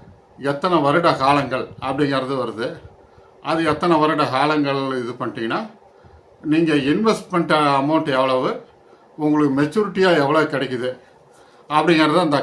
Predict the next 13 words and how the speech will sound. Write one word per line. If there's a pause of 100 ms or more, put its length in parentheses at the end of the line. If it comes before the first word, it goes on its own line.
கால்குலேட்டரே
காமிச்சிரும். (1080)
அப்ப
நீங்களே (100)
தெரிஞ்சுக்கலாம், (280)
நாம (100)
எவ்வளோ (120)
மாசம் (200)
நாம (240)
இதை (240)
சேமிக்கும்
போது (880)
எவ்வளோ